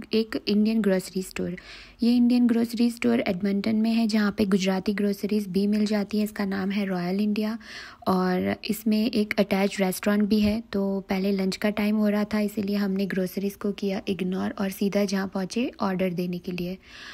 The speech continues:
ऑर्डर देने के बाद हम, अ, टेबल, अ,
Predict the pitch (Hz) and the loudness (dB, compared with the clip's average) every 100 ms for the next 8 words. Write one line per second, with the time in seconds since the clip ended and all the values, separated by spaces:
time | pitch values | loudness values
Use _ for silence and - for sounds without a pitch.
0 | - - - - 247 247 254 240 226 233 | -18 -20 -4 2 4 6 4 6 4 4
1 | 240 208 208 208 214 302 - _ _ _ | 2 2 2 2 0 -2 -10 _ _ _
2 | - 196 208 202 220 - - - 190 190 | -6 0 2 2 0 -4 -8 -4 -2 -2
3 | 196 208 208 220 | 0 2 2 0